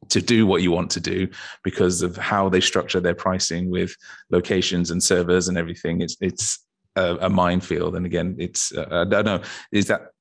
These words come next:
something that you guys found, or they, they weren't particularly helpful with us, but with, they've obviously been pretty,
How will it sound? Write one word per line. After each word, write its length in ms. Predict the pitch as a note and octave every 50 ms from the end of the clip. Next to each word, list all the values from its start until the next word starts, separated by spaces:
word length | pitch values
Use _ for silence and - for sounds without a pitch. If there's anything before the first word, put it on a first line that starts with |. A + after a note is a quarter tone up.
| _ _ -
something 260 | - A#2 G2 G#2 G2
that 120 | F#2 F#2+ E2
you 100 | G2 F#2
guys 260 | - G2+ F#2+ F#2+ -
found, 320 | - G2 A2 C3 C#3+ C#3
or 300 | A2 F#2+ F#2 F2 F2+ F#2
they, 220 | F2+ F#2 F#2+ F2+ - _ _ -
they 120 | - G2+ G#2
weren't 180 | A2+ C3+ B2
particularly 300 | - - A#2+ - - G2+
helpful 320 | F#2 G#2+ G2 - - F#2 F2
with 120 | F2 F2+
us, 200 | - F2 D#2 -
but 200 | - E2 C2 B1
with, 120 | F#2 E2+ - - -
they've 160 | - F2+ G#2
obviously 360 | G2 F#2 - - E2+ E2 G2 - - -
been 280 | - F2+ F2+ F2+ F2 - _ -
pretty, 340 | - G#2 G2 F2+ E2+ -